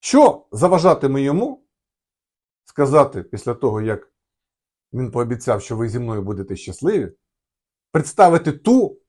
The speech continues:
форму щастя і той сенс щастя, який буде означати для нас лише те, що означає для корови? М'ясокомбінат. Задумайтесь над цим, перш ніж співати осанну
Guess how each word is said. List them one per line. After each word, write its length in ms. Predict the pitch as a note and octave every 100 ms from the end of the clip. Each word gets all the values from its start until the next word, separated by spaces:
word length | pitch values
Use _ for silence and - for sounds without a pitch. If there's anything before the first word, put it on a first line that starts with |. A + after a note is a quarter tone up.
| _ _
форму 400 | - E3 B2+ C3
щастя 580 | - B2+ F#2+ - - D#2+ _ _ _ _ _ _
і 60 | C3
той 240 | - B3
сенс 380 | G#3+ - F3 C#3+
щастя, 580 | - D3+ B2 - - D2+ _ _ _ _
який 200 | G#2+ C4+
буде 180 | G3+ D3
означати 480 | A#2+ B2 - F#3 B2+
для 140 | G#2
нас 220 | B2 -
лише 460 | - F2+ B2 D3 D#3+ - _ _ -
те, 140 | G3
що 200 | - B2+
означає 400 | A2 G#2 - C3
для 140 | G2+
корови? 400 | - G2 E2 D2+ _ _ _ _ _ _
М'ясокомбінат. 840 | F2 B2 - D3 B2 G#2 D2+ C#2 _ _ _ _ _ _ _ _ _ _ _ _ _ _ _ _ _
Задумайтесь 500 | G2+ E3+ G3+ F#2 F#2+
над 140 | D#2+ -
цим, 200 | _ _ _ _ _ _ _ _ _ _ _ -
перш 280 | C#3+ - B2+
ніж 300 | A#2 - _
співати 400 | - A2 G2+ G#2+
осанну 600 | - F#2+ A2+ C3 G#2+